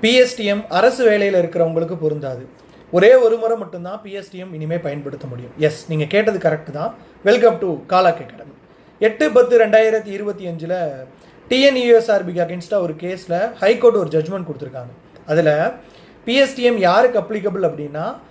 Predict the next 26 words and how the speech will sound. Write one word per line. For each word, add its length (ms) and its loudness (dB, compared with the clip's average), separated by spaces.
அன்எம்ப்ளாய்டு 680 4
இண்டிவிஜுவல்ஸ் 840 -6
applying 360 2
for 260 2
direct 500 -2
recruitment. 360 -12
நான் 120 2
எந்த 360 4
வேலையும் 360 4
பார்க்கல, 500 -4
நான் 120 -6
இப்பதான் 280 -4
ஒரு 160 -2
டைரக்ட் 360 2
ரெக்ரூட்மெண்ட்ல 760 -4
ஒரு 140 4
எக்ஸாம் 280 4
எழுதி 260 2
போறேன் 300 0
அப்படின்னா, 340 -4
நீங்க 200 -4
பி 140 -8
எஸ் 180 -2
டி 60 -10
எம் 120 -6
எடுத்துக்கலாம். 460 -4